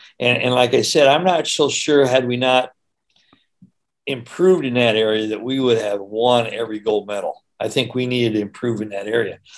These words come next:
And, and that's something we learned from our, from, from the teams we play against. You know, the,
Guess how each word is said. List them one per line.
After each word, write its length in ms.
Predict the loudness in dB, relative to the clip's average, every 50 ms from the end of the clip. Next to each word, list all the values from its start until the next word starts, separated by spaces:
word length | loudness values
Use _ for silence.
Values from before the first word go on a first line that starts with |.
| -20 -14 -4 0
And, 120 | 0 2 2 2
and 140 | 4 4
that's 100 | 4 6
something 280 | 6 4 4 4 4 4
we 140 | 4 6 6
learned 260 | 6 4 4 2 0
from 220 | 0 0 2 4
our, 420 | 6 6 6 6 4 2 0 -2 -6 _ _ _ _ _ _ _
from, 360 | -8 -6 -6 -6 -8 -10 -12
from 180 | -14 -10 -6 -6
the 60 | -4
teams 280 | -2 0 0 0 2 0
we 80 | 0
play 240 | 2 4 4 4 4
against. 460 | 2 0 -4 -8 -8 -10 -12 -14 _ _ _ -8
You 120 | -2 0
know, 140 | 2 2 4
the, 300 | 4 2 2 0 -4